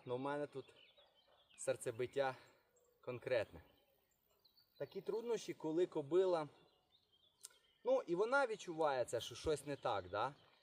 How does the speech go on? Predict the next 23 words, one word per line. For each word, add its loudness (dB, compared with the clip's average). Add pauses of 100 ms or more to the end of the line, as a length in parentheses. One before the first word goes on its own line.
(100)
І -2
ось 0
це 0
сідло 2
перекручується, 4
я 0
його 0
до -8
кінця -4
не -4
затягнув. -6 (1040)
І -10
зараз 2
навіть 0
боюсь 0
затягнути, -2
тому -4
що, 0 (680)
назад. -6 (2500)
Тому -10
що -14
я 4
зараз 4